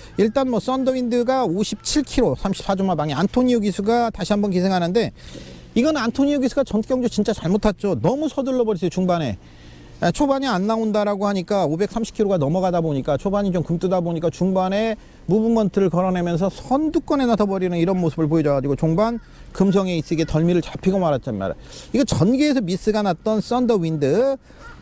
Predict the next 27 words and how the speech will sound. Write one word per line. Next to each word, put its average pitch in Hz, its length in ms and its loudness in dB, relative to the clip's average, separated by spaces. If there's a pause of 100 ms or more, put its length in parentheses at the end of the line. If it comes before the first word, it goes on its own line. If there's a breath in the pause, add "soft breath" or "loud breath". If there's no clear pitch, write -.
(100)
음, 185 360 2
일단 240 280 2
천칠백 247 440 0
미터 233 220 -2
적응력을 208 440 0
계속 196 240 0
보여주고 196 320 0
있는 175 120 0
만큼, 175 600 0
음, 151 320 2
나름대로의 214 480 2
가능성이 170 300 -2
있겠고, 120 280 -4 (460 loud breath)
금성 262 400 2
에이스가 294 340 -2
이제 247 100 0
전경주처럼 247 720 -2
다시 - 320 0
한번 277 220 -2
깡바닥에서 262 600 -2
올라올 214 280 0
수 - 60 -6
있을 202 220 -4
것이냐 233 260 0
하는 196 160 0
부분이 175 240 0
관건이에요. 175 760 0